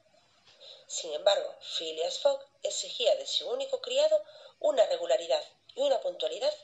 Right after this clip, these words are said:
extraordinarias. Aquel mismo día, dos de octubre, Phileas Fogg había despedido a James Foster por el enorme le-, delito de haberle llevado el agua para afeitarse ochenta y cuatro grados Fahrenheit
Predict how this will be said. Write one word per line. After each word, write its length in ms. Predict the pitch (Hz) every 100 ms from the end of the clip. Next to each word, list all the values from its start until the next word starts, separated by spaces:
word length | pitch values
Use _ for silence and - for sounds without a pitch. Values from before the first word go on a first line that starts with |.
| _
extraordinarias. 1120 | - - - - 269 - 165 151 - - - - _ _ - _ - - _ _ _ _
Aquel 260 | 214 - 320
mismo 300 | - - 214
día, 220 | 143 147 -
dos 240 | 220 -
de 60 | -
octubre, 480 | - 571 605 605 605 - - - -
Phileas 480 | - 311 269 180
Fogg 200 | - 254 - -
había 240 | 220 220 233
despedido 480 | 277 - 202 208
a 40 | 185
James 360 | 202 247 - -
Foster 420 | 277 - - 127 - _ _ - -
por 140 | 180
el 160 | 175 185
enorme 480 | 208 247 269 254
le-, 140 | - 254 -
delito 400 | 262 539 - 539 - - - -
de 100 | 302
haberle 320 | 285 320 330
llevado 300 | 311 294 269
el 80 | 277
agua 240 | 277 277
para 160 | 226 190
afeitarse 480 | 170 165 220 -
ochenta 420 | 214 - 180 - 156
y 80 |
cuatro 400 | - 247 269 277
grados 380 | 233 233 233 226
Fahrenheit 560 | 220 208 151 - -